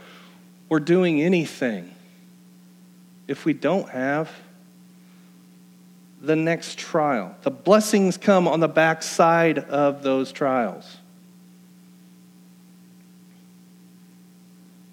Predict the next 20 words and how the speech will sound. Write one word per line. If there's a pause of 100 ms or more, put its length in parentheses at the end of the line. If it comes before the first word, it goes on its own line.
(380)
Have
you
chosen
faith? (1900)
Do
you
trust (160)
that
Jesus
was
who
he
said
he
was? (2500)
James
didn't
believe
early
on,